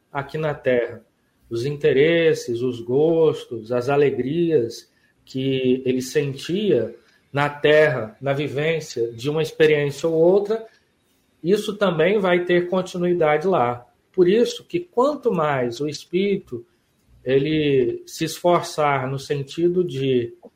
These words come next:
aprender, é, e viver de maneira mais reta possível, as alegrias ele já encontra aqui, sem dúvida nenhuma, mas mais ainda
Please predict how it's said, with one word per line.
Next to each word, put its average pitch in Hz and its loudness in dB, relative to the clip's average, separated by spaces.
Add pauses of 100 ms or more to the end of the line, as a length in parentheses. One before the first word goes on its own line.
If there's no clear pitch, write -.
(200)
aprender, 135 0 (680)
é, 113 0 (640)
e 131 -2
viver 143 2
de 135 -6
maneira 135 0
mais 151 -2
reta 151 -2
possível, 127 0 (400)
as 123 -4
alegrias 143 0 (400)
ele 139 0
já 156 2
encontra 151 -2
aqui, 190 -4 (260)
sem 151 -4
dúvida 131 2
nenhuma, 160 -2
mas 151 -2
mais 165 -2
ainda 165 -2